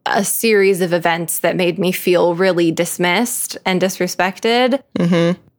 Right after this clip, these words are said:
Speaker 1: I had to have a really hard conversation with a student, and I am not good at confrontation, and I want to give people the benefit of the doubt for as long as possible,
Speaker 2: Yeah.
Speaker 1: especially students. And this just was, like, such a weird situation that I had to deal with day one.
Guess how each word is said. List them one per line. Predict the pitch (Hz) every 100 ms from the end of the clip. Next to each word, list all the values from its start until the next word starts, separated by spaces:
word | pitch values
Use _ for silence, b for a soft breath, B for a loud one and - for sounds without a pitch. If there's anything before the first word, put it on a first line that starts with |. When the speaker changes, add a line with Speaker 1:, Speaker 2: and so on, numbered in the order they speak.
| -
Speaker 1:
I |
had | 214 240 233
to |
have | 233 233
a | 220
really | 226 220
hard | 220 214 208
conversation | 214 208 196 202 185 214 226
with | 220 208
a | 190
student, | - 196 202 233 247 - b b b _ -
and | 202 190 -
I | 190
am | 214 220
not | 196 202
good | 208
at | 202
confrontation, | - 202 202 196 - 180 - 196 196 196 196 b b _ -
and | 202 196
I | 202
want | 190 190
to | 190
give | 190 185
people | - 196 190
the | 180
benefit | 175 175 - 180
of |
the | 165
doubt | - 170 -
for | -
as | 180 175
long | 165 165
as | 196
possible, | - 160 170 190 196 208 226 247 B B
Speaker 2:
Yeah. | 185 170
Speaker 1:
especially | 160 170 - 180 196
students. | - 214 208 220 214 - - _ -
And | 180 180 - -
this | 165 196 -
just | - 190 -
was, | 180 185
like, | 170 -
such | - - - 180 - -
a | 196
weird | 190 180 180 175
situation | 170 175 175 170 175
that | 165
I |
had | 170 180
to | 170
deal | 160 170 175
with | 170 -
day | 180 185
one. | 180 - 135 196 202